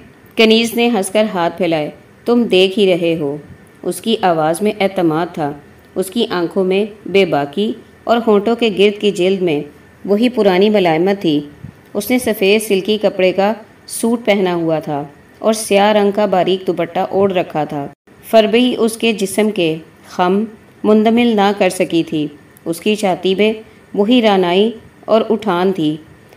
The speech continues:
"چودھری بشیر کا بلاوا آیا تھا،" اعجاز نے کہا۔ "ہاں،" کنیز بولی، جیسے کہ یہ بات اس کے علم میں ہو۔ "رہو گے؟" "آج واپس چلا جاؤں گا۔" اعجاز نے کنکھیوں سے دیکھا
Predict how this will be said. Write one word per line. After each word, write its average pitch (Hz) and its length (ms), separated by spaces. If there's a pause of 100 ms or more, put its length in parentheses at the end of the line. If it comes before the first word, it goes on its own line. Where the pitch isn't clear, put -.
(200)
"چودھری 240 380
بشیر 240 440
کا 233 80
بلاوا 196 480
آیا 170 280
تھا،" 196 240 (420)
اعجاز 196 400
نے 185 100
کہا۔ 156 340 (440)
"ہاں،" 185 260 (420)
کنیز 196 380
بولی، 160 340 (520)
جیسے 185 320
کہ 233 100
یہ 214 160
بات 170 340
اس 196 140
کے 220 100 (100)
علم 208 200
میں 175 160
ہو۔ 147 200 (680)
"رہو 208 360
گے؟" 156 160 (580)
"آج 220 240
واپس 208 360
چلا 190 220
جاؤں 165 280
گا۔" 156 160 (500)
اعجاز 165 460
نے 196 220 (280)
کنکھیوں 208 480
سے 196 140
دیکھا 156 420